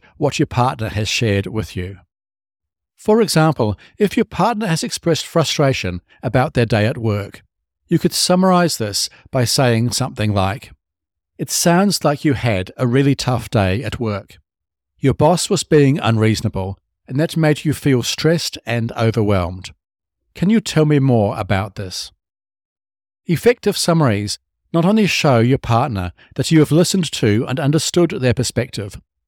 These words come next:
but also gives your partner the opportunity to feel heard and validated. Skill four, giving positive feedback. The final skill for active listening is giving positive feedback.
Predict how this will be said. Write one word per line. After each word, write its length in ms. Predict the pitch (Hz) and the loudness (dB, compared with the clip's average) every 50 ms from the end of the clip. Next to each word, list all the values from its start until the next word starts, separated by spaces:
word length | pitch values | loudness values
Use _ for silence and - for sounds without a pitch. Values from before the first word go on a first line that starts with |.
| _ _ _ _ | _ _ _ _
but 100 | - 170 | 0 2
also 300 | 185 190 175 - 214 180 | 2 2 2 2 0 2
gives 320 | - 190 175 151 - - | 2 2 0 2 2 0
your 80 | 175 - | -2 0
partner 480 | - - 131 127 147 - 110 95 92 - - _ - | 0 0 0 0 0 -2 -6 -8 -10 -12 -14 _ -10
the 140 | - 156 - | -8 -6 -2
opportunity 800 | - 131 - - - - - 165 156 147 - - 98 87 92 98 - _ _ | -2 -2 0 0 -2 -2 0 0 0 0 -2 -4 -6 -8 -8 -10 -14 _ _
to 140 | - - 135 | -14 -12 -12
feel 260 | - - 147 131 113 | -4 0 0 0 0
heard 500 | 104 - - 139 147 160 170 165 156 - - - | 0 -2 0 2 4 4 2 2 -2 -4 -10 -10
and 360 | - 113 110 107 107 110 123 | -6 -2 0 0 0 0 -2
validated. 760 | - - 131 - 107 101 95 92 90 85 90 - 104 104 - - _ _ _ _ _ _ _ _ _ _ _ _ _ _ _ _ _ _ _ _ | -4 -6 -6 -4 -2 -2 -2 -4 -4 -6 -8 -10 -12 -14 -18 -20 _ _ _ _ _ _ _ _ _ _ _ _ _ _ _ _ _ _ _ _
Skill 540 | - - - - - 185 185 180 185 208 - | -12 -8 -8 -2 0 2 2 2 0 -2 -4
four, 480 | - - - 160 143 113 95 92 85 - _ _ _ _ | -4 0 2 4 4 4 4 0 -2 -8 _ _ _ _
giving 340 | - 160 - 165 156 160 165 | 2 2 4 4 2 2 0
positive 480 | - - 135 127 107 - 120 120 113 | 0 0 0 0 0 0 0 -2 -2
feedback. 640 | - - 117 104 101 - - 92 98 - - - - - _ _ _ _ _ _ _ _ _ _ _ _ _ _ _ | -2 -2 -2 -2 -2 -2 -4 -8 -8 -10 -14 -20 -20 -20 _ _ _ _ _ _ _ _ _ _ _ _ _ _ _
The 100 | - 165 | -4 -4
final 460 | 135 - - - 170 185 220 240 226 | -4 0 0 2 2 4 2 2 2
skill 460 | 185 - - - - 151 113 110 131 117 | 0 -2 -2 0 2 2 2 2 0 -4
for 120 | - 143 - | -6 -8 -6
active 380 | - 135 151 - - 139 - - | -6 -6 -6 -4 -4 -4 -2 0
listening 460 | 131 113 - - 95 85 87 92 92 - - - _ | -2 -2 -2 -4 -6 -6 -6 -8 -12 -14 -20 -14 _
is 160 | - 131 - | -6 -6 -2
giving 360 | - - 143 - 123 107 107 131 - | 0 0 0 2 0 -2 -2 -4 -4
positive 420 | - - 117 104 - - 107 101 - | -4 -2 -2 -2 -2 -4 -6 -6 -4
feedback. 560 | - 104 95 92 - - 92 101 - _ - | -4 -4 -4 -4 -4 -8 -12 -14 -16 _ -20